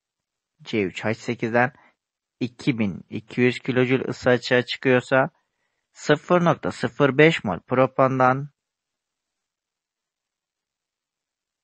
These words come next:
acaba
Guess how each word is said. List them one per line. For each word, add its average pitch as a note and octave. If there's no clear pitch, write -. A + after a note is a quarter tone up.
acaba B2